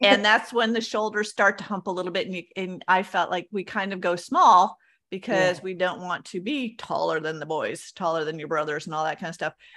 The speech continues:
Speaker 2: <laughs>
Speaker 1: Uh,
Speaker 2: Yeah.
Speaker 1: did you, were you tall as a, as a young girl too? Or was there a time when you just had that growth spurt?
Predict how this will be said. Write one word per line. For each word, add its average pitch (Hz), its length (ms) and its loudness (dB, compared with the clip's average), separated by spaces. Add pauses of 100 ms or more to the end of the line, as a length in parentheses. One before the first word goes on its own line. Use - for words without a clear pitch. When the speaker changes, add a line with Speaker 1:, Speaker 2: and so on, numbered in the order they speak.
(140)
Speaker 2:
<laughs> 233 80 -2
Speaker 1:
Uh, 220 80 4
Speaker 2:
Yeah. 165 280 0 (360)
Speaker 1:
did 240 160 -2
you, 220 100 -4
were 240 120 4
you 269 180 0
tall 247 380 6
as 220 180 2
a, 196 160 -2
as 202 140 -2
a 208 60 -2
young 202 260 0
girl 262 240 2
too? 359 200 -4
Or 302 80 -2
was 240 140 0
there 214 180 4
a 180 100 2 (160)
time 208 320 0
when 180 320 -8
you 185 160 -8
just 175 200 -6
had 175 220 0
that 143 200 -2 (160)
growth 190 220 0
spurt? - 340 -8